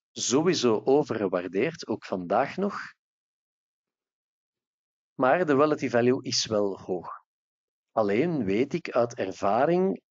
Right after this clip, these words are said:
als de beurzen onderuit gaan, die overgewaardeerde aandelen krijgen vaak hardere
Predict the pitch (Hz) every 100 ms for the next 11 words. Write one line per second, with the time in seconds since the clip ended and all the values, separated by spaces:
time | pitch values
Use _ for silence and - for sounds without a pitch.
0 | _ - 151 196 196 175 127 120 117 113
1 | 104 120 101 98 117 - - 175 180 147
2 | 117 - 139 147 131 113 113 107 101 98
3 | 98 113 123 143 135 127 131 127 131 120
4 | - 104 113 - 110 110 107 104